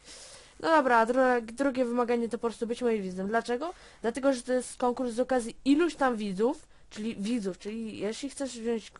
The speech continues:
udział w konkursie, musisz być moim widzem. A jeżeli chcesz mieć dużego plusa, no to musisz być aktywnym widzem.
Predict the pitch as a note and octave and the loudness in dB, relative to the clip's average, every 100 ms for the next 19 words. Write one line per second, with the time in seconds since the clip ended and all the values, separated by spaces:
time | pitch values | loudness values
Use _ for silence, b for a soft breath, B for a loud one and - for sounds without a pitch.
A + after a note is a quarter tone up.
0 | - G#3 A3 G3+ G3+ G3 C4+ A#3 A3+ - | -10 -6 -4 -4 -6 -4 -4 -4 -4 -6
1 | G#3 G3+ G#3+ C4 C4+ G3 F3 F#3+ A#3+ - | -10 -4 -2 0 -2 -6 -2 -2 -2 -12
2 | B B B B B B - - - - | B B B B B B -20 -20 -8 0
3 | A#3 A#3+ A#3+ - A#3 A#3 A3+ - F#3 A3 | 4 4 2 -2 -4 -4 -6 -8 -4 0
4 | C4 E4 E4+ F#4 F#4 C4+ G#3 - A#3 E4+ | 2 2 4 2 4 2 2 2 0 0
5 | - D4+ C#4+ C#4+ D#4+ F#4 B3 G#3+ G3 G3 | -6 -8 -2 0 0 -4 -8 -8 -8 -8
6 | A3 F4+ G4+ A#3+ F#3+ F3 E3 | -6 -4 -2 -2 -2 -4 -6